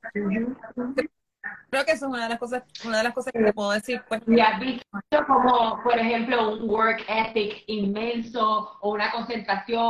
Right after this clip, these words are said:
Speaker 1: o un enfoque, algo, algo de ese tipo de, de, ¿verdad? Eh, de diferencia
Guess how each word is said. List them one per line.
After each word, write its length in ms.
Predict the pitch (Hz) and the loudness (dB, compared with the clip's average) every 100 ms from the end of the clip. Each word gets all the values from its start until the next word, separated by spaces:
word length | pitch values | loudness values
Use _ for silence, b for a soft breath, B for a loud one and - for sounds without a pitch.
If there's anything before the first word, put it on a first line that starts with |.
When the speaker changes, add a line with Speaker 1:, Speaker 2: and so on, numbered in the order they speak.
| 226 | 0
Speaker 1:
o 60 | 202 | -2
un 80 | 220 | -4
enfoque, 560 | 220 - 226 220 220 208 | -4 0 0 0 -4 0
algo, 440 | 214 233 240 269 | 0 2 4 4
algo 300 | 247 233 277 285 | 4 -2 0 0
de 260 | 285 277 277 | 0 -2 -4
ese 240 | - 269 | -6 -10
tipo 480 | 277 269 262 254 254 - _ _ - | -10 -6 -2 -2 -2 -14 _ _ -10
de, 680 | 196 240 220 208 190 196 185 | -4 -2 -2 -2 -4 -6 -6
de, 680 | 226 220 208 190 175 160 185 - | -4 -2 -2 -4 -6 -12 -16 -12
¿verdad? 540 | 196 208 214 233 247 - - | -4 0 2 4 2 -4 -8
Eh, 680 | 226 208 190 185 170 165 - _ | -4 -4 -4 -6 -8 -12 -18 _
de 500 | - 180 226 208 196 - | -20 -4 0 0 -2 -4
diferencia 480 | 208 220 214 240 | -6 -2 -2 -2